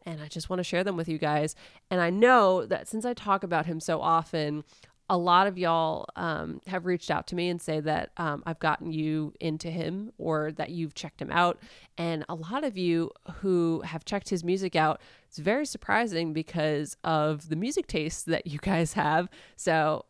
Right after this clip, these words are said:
really excited that I'm doing something positive with being annoying, because there are days where I champion hard for people and I feel like I am just embarrassing myself. It doesn't make a difference, and I'm just being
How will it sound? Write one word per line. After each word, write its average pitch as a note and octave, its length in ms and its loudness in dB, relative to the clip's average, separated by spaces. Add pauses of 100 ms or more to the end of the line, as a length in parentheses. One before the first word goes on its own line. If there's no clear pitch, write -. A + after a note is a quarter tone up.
really G3+ 440 4
excited D#3+ 600 0
that D3+ 340 0
I'm D#3+ 220 -4
doing D#3 340 0
something D3+ 320 -4
positive D3 720 -4
with E3 280 -4
being D3 200 0
annoying, D3+ 560 -4
because D#3 560 -2 (480)
there F#3+ 220 2
are F#3 60 2
days E3+ 420 2
where D#3+ 580 -2
I E3+ 140 -2
champion D#3+ 500 -2
hard D3+ 400 -2
for D3 480 -6 (400)
people D3+ 460 -2
and D3+ 200 -2
I D3+ 180 0
feel D#3 260 -4
like D3 340 -2
I D3 400 -2
am D3 200 -6
just D3 200 -10
embarrassing D3 540 -4
myself. D3 580 -4
It E3 120 -8
doesn't D#3 260 -2
make D3+ 140 -4
a D3 40 -8
difference, D3 580 -4
and D3 140 -6
I'm D3 120 -4
just C#3+ 220 -10
being C#3+ 380 -2